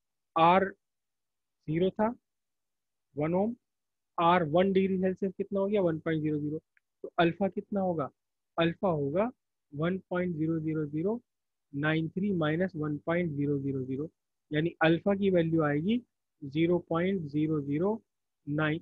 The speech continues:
ट्रिपल ज़ीरो, नाइन थ्री ओम per degree Celsius।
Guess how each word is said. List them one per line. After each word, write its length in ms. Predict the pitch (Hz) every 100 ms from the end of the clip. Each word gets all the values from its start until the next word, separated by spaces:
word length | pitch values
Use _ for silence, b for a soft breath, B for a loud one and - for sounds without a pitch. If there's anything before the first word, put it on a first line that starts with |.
| - -
ट्रिपल 440 | - _ 165 156 143
ज़ीरो, 260 | 131 127 - _ _ _ _ -
नाइन 460 | 147 160 175 202 208
थ्री 440 | - 170 180 196 - 165
ओम 340 | 160 196 208 -
per 140 | 165
degree 320 | 165 143 151 175
Celsius। 440 | 147 120 _